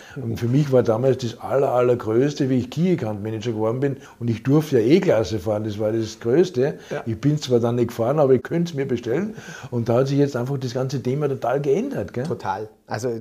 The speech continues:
Speaker 2: diese Abbildung von Hierarchiestufen anhand der Möbel oder auch das große Eckbüro für die Geschäftsleitung hat sich komplett eliminiert. Also das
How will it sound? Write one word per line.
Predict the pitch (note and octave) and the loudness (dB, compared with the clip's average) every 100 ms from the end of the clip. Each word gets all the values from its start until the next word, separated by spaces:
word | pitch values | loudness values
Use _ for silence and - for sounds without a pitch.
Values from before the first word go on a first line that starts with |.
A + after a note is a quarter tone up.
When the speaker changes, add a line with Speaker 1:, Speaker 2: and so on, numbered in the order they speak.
| A2 | -6
Speaker 2:
diese | C3 A#2+ - | -6 -2 -2
Abbildung | C3+ - D3+ C#3+ C3 | -2 0 0 0 -4
von | B2+ B2+ | -4 -6
Hierarchiestufen | B2+ C3 A#2+ - E3+ - D3+ D3 D3+ C3+ C3 - - | -6 -6 -6 -6 -8 -2 -2 -2 -4 -6 -6 -14 -6
anhand | - B2 C3 C3 | -4 0 0 0
der | B2 | -2
Möbel | A#2+ D#3 F3+ F#3 F3 E3 D#3 | 4 4 6 6 6 2 0
oder | C#3 C3+ B2 | 0 2 2
auch | C3 | 0
das | - B2+ | -2 -8
große | - C3 D#3+ D3+ D3 C#3 - - - | -8 -6 -2 4 4 4 -2 -20 0
Eckbüro | F#3 F#3 - F3 D3 D3+ D#3 | 0 0 0 4 4 4 4
für | C#3+ C#3+ | 0 -4
die | C3+ C3+ | -4 -4
Geschäftsleitung | C#3+ D#3+ G3 - D#3 D3 D3+ D3+ C3+ B2+ | -2 0 -2 -4 0 2 2 0 -2 -2
hat | B2+ | -4
sich | - A2+ | -4 -10
komplett | - A2+ G#2+ A2+ | -12 -10 -10 -10
eliminiert. | A2+ A2+ A2+ A2+ - - | -12 -12 -14 -14 -18 -14
Also | - B2+ | -10 -6
das | C3 C3 - | -4 -4 -6